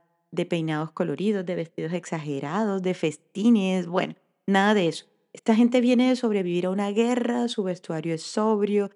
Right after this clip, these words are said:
es elegante, acorde, pues, a una época antigua. Recordemos que la película se desarrolla prácticamente sesenta y cuatro años antes de la historia de Katniss Everdeen. Así que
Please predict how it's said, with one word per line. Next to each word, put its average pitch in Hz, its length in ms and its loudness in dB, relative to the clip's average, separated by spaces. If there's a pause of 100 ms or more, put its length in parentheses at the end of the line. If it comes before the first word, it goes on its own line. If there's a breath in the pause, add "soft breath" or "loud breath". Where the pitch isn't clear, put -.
(240)
es - 160 -4
elegante, 202 720 2
acorde, 190 540 -4
pues, 233 360 -2
a 175 100 -4
una 170 320 -2
época 208 320 -2
antigua. 175 460 -4
Recordemos 175 640 -2
que 208 300 -6 (280)
la 190 140 0
película 185 440 -2
se 196 140 -4
desarrolla 165 480 -2
prácticamente 180 880 -6
sesenta 175 680 -4
y 151 160 -6
cuatro 208 460 -2
años 175 380 -4
antes 180 440 -4 (380)
de 180 80 4
la 160 80 2
historia 160 360 -2
de 180 180 0
Katniss 165 680 -4
Everdeen. 165 680 0 (520)
Así 175 480 -8
que 196 440 0